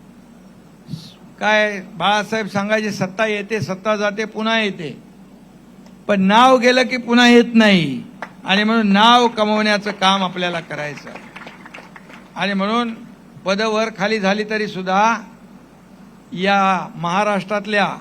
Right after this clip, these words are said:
करोडो लाडक्या बहिणींचा लाडका भाऊ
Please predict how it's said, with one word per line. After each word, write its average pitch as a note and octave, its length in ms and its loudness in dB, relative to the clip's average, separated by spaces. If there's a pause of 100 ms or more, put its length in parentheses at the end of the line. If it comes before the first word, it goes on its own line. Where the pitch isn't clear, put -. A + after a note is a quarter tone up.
(640)
करोडो A#3 420 4
लाडक्या G3+ 480 2
बहिणींचा G#3+ 760 0 (480)
लाडका G3 580 4
भाऊ G#3+ 520 6